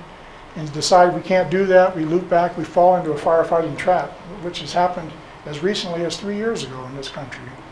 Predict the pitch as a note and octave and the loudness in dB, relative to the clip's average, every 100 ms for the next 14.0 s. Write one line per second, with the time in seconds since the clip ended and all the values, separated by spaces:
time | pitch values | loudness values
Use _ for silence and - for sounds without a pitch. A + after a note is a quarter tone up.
0 | - - - - F3 E3+ D#3+ D#3 D3 - | -20 -20 -20 -8 -4 -2 2 2 0 -8
1 | - D#3 F3+ F3 E3+ E3 G3+ F3 E3 F#3+ | -6 0 2 6 4 4 2 2 4 2
2 | F#3 - F3 D#3+ - - - - - - | 2 0 2 0 -2 -12 -18 -20 -14 2
3 | F3+ F#3+ E3 D#3 F3 F3+ F3 D#3 E3 F#3 | 4 4 4 6 6 8 8 6 0 4
4 | F3 E3 D3 F3 D#3+ E3+ F3 F3 F3 E3+ | 4 4 2 2 4 4 2 4 2 2
5 | F3 E3 E3+ D#3 D#3+ F3 E3+ F3 F3 E3+ | -2 0 0 2 4 4 4 6 6 6
6 | F3 F3 D#3+ D3+ D3 E3 D3+ D#3 D3 - | 2 -4 -2 -2 0 -2 -2 -4 -4 0
7 | F3 D#3+ D3+ D#3 C#3+ D#3 D3 - - - | 4 4 4 4 2 0 -4 -8 -14 -16
8 | - - - - - - - - F3+ D#3+ | -18 -20 -20 -20 -20 -20 -18 -10 -6 -6
9 | - - F3 D3+ C#3+ G3+ E3+ F3 F3+ F3 | -2 6 6 6 0 0 4 4 4 2
10 | F3 E3+ D3+ D3 F3+ F3 E3 F3 D#3+ D3 | 4 4 0 -8 -10 -6 0 0 0 0
11 | E3 E3 C#3+ E3 E3 D3 D#3 E3+ E3 D3+ | 0 0 -2 -2 0 -2 -2 -4 -4 -8
12 | - D#3 D#3+ D#3+ D3+ C#3 C#3 C#3 E3 D#3+ | -4 0 0 0 -4 -8 -10 -6 -4 -2
13 | D#3 E3 - C#3+ - D#3+ D#3+ C#3+ D#3 D#3 | -2 -2 -4 -8 0 2 2 2 0 0